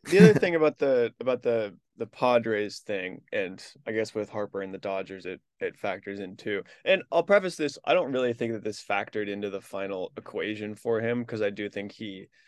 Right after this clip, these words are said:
Speaker 1: at the end of the day, wanted to play on the East Coast, and he would probably want to be somewhere for ten, eleven years and playing with Harper and Long. Um, you know, that, that all factored into it. I think it probably wouldn't have made that much of a difference, but, like, if,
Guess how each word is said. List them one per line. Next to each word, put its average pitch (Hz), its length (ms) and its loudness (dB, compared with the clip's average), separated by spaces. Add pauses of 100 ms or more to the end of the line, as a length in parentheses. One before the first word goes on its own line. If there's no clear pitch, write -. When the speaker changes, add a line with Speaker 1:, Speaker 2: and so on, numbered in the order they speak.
(340)
Speaker 1:
at 123 120 4
the 135 100 2
end 123 80 0
of 117 40 -2
the 107 120 -2
day, 104 60 0
wanted 101 300 -4
to - 80 -20
play 104 220 -2
on 98 80 -4
the 101 80 -8
East 101 300 -12
Coast, 101 320 -4
and - 100 -10
he 104 140 -8
would 101 200 -8 (420)
probably 104 300 -4
want 101 260 -6
to 101 80 -16
be 104 300 -8
somewhere 98 360 -6
for 98 280 -10 (140)
ten, 113 180 -2
eleven 107 300 0
years 107 320 -2
and 101 240 -8 (140)
playing 107 180 -2
with 104 120 -8
Harper 101 360 0
and 98 120 -8
Long. 104 360 -2 (500)
Um, 85 460 -4 (1000)
you 156 100 2
know, 123 120 6
that, 127 300 2
that 131 160 8
all 110 160 4
factored 113 400 -4
into 113 260 0
it. 98 60 0
I 104 80 -2
think 110 160 -6
it - 80 -8
probably 107 220 -2
wouldn't 101 220 -8
have 98 80 -14
made 98 280 -10 (240)
that 98 240 -8
much 98 220 -16
of 101 100 -14
a 104 40 -12
difference, 104 380 -6
but, 101 220 -2
like, - 260 -4 (880)
if, 139 260 2